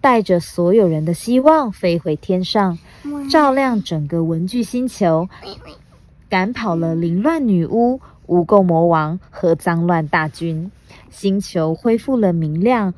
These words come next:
Speaker 1: 和充满希望，大家开心的不停欢呼。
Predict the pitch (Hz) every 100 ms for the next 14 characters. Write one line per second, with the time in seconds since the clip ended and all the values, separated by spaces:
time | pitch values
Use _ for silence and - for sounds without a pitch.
0 | - - 160 - 170 175 147 - 180 190
1 | 220 202 170 - - - - - 196 196
2 | 196 233 240 277 285 262 175 - 185 185
3 | 156 180 170 180 175 170 165 165